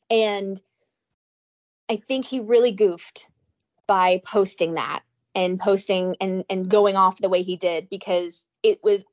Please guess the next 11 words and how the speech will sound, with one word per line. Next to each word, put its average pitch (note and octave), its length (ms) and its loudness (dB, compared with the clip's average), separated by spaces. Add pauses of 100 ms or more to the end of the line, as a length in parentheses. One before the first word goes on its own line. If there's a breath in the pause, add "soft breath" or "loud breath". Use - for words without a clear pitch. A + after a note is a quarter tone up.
(380)
very, G3 800 2
very G3 580 2
disturbing F3+ 1080 -6 (840)
and F3+ 520 -4 (180)
horrific F#3 720 0 (440)
to F#3 260 -2
imply F#3+ 720 -2 (880)
what G3 260 0
that F#3+ 200 2 (260)
Instagram G3 480 -6
post G3 360 -6